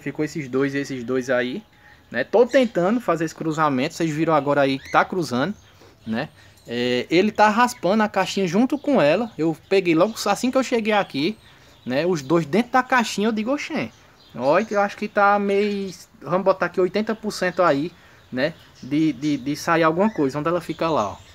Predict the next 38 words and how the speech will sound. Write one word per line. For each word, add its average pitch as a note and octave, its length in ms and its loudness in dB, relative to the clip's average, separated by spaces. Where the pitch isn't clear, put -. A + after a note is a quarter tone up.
Então F#3 240 0
tá A3+ 160 4
os D4 140 6
dois A3 260 6
dentro G3 240 0
da G3 120 2
caixinha. F3 520 0
Vocês F#3+ 220 4
viram F#3 200 4
aí F3+ 80 4
que F3 100 0
eles E3+ 120 0
tão A#3 180 0
cruzando, F3 560 0
né? C3+ 360 -6
E, B2+ 920 -4
e F3 40 0
agora A#3+ 300 2
é - 20 6
aguardar, D#4 560 2
né? B2 160 -4
O D#3 60 0
que F3 140 -2
a F3+ 40 4
gente F#3 220 -4
tem G3 100 -2
que G3 120 -10
esperar F3+ 320 2
é F3+ 60 6
aguardar. E3+ 640 6
Esses A3 320 4
dois F#3+ 280 8
aqui, F3+ 440 2
até A3 120 4
agora G3 300 6
eu G3 40 2
não A#3 240 4
vi E3+ 400 -2